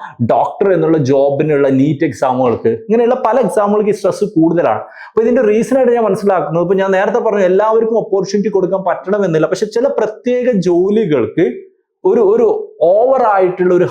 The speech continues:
ഹൈപ്പ്, ഒരു പ്രയോറിറ്റി കൊടുക്കുന്ന ഒരു സിസ്റ്റം നമ്മൾ ഒഴിവാക്കേണ്ടതുണ്ട് എന്നുള്ളതാണ്.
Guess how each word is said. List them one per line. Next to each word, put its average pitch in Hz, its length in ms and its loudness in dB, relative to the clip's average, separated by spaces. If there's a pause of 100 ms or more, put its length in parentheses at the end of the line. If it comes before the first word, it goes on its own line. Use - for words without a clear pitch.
ഹൈപ്പ്, 180 440 0
ഒരു 175 300 2
പ്രയോറിറ്റി 175 640 0
കൊടുക്കുന്ന 165 520 0
ഒരു 170 60 0
സിസ്റ്റം 165 380 -2
നമ്മൾ 147 220 0
ഒഴിവാക്കേണ്ടതുണ്ട് 147 760 0
എന്നുള്ളതാണ്. 135 500 0